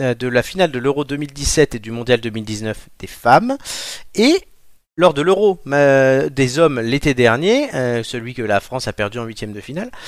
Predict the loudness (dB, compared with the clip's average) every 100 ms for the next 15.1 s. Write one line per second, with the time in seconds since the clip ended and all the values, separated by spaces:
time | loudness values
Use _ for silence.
0 | -14 -12 -6 0 2 2 -2 0 0 0
1 | -2 -2 -2 -4 -2 -2 2 0 2 -2
2 | -4 -6 -4 -2 -2 -2 -4 -4 -6 -10
3 | -12 -8 -2 -2 -2 -4 -4 -6 -8 -2
4 | -2 -2 -6 -8 2 2 2 -4 -6 -10
5 | -8 -8 -10 -8 0 2 2 -4 -16 -20
6 | _ _ _ -18 -16 -18 -20 -20 -20 _
7 | -6 -4 -2 -4 0 2 4 6 6 6
8 | 6 4 0 -12 0 2 2 0 -6 -6
9 | -6 -10 2 2 4 4 2 -2 6 6
10 | 6 -2 4 6 6 4 2 4 6 8
11 | 8 6 0 -4 -4 4 6 6 0 -2
12 | 4 4 4 0 -6 -2 0 0 0 -2
13 | -4 -8 0 2 4 4 4 0 -4 -6
14 | -10 2 4 6 4 4 0 2 2 2